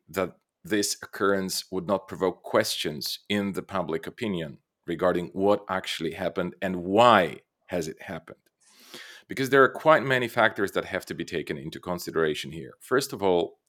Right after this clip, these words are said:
as you said in your initial presentation, there's a Polish soldier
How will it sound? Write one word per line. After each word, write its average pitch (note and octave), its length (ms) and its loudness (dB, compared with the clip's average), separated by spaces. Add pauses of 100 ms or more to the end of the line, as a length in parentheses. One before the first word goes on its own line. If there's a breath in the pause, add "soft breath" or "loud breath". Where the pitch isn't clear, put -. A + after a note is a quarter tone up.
(120)
as F2 200 -4
you F#2 120 0
said F2+ 300 0
in E2+ 140 -6
your E2 260 2
initial E2 400 -6
presentation, F#2 800 -4 (460 soft breath)
there's G2 220 4
a G2+ 60 -4
Polish D3 560 4
soldier F2+ 640 -2